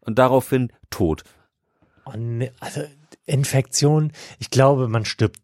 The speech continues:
Speaker 2: ein-, vorher. Bevor, also so eine Infektion
Speaker 1: Nein,
Speaker 2: über
Speaker 1: nein,
Speaker 2: eine
Speaker 1: nein,
Speaker 2: Wunde,
Speaker 1: nicht,
Speaker 2: das dauert
Speaker 1: nicht,
Speaker 2: doch.
Speaker 1: nicht die Infektion hat ihn dahin gerafft, aber das Fieber der In-, Infektion, die ihn dann noch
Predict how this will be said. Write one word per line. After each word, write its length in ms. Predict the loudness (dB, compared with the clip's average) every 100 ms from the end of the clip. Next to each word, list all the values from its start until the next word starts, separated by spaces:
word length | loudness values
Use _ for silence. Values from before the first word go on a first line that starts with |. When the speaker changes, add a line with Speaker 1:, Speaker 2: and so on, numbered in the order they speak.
| -20 -20
Speaker 2:
ein-, 200 | -8 -6 -6
vorher. 1040 | -12 -10 -8 2 4 4 2 -2 -4 -6 _ _ _ _ _ _ _ _ _ _ _ _ 0
Bevor, 640 | 0 4 6 6 4 0
also 180 | -6 -4
so 140 | -4
eine 160 | -4 -4
Infektion 580 | -2 -4 -4 -10 -10 -6
Speaker 1:
Nein, 160 | 2 4
Speaker 2:
über 80 | 6
Speaker 1:
nein, 180 | 6 6
Speaker 2:
eine 140 | 4
Speaker 1:
nein, 80 | 4
Speaker 2:
Wunde, 140 | 4 4
Speaker 1:
nicht, 100 | 2
Speaker 2:
das 200 | -2 2
dauert 380 | 4 6 4 2
Speaker 1:
nicht, 80 |
Speaker 2:
doch. 300 | -4 -4 -10 -4
Speaker 1:
nicht 400 | 2 2 2 0
die 200 | 2 2
Infektion 500 | 2 0 0 2 2
hat 120 | 2
ihn 120 | 2
dahin 260 | 2 2 0
gerafft, 340 | 0 0 2
aber 180 | 2 4
das 180 | 2 0
Fieber 320 | -6 2 4
der 140 | 4
In-, 120 | 2 -2
Infektion, 540 | -6 -4 -4 -2 0
die 80 | 2
ihn 180 | 0 0
dann 260 | 0 0 0
noch 460 | 2 2 0 -10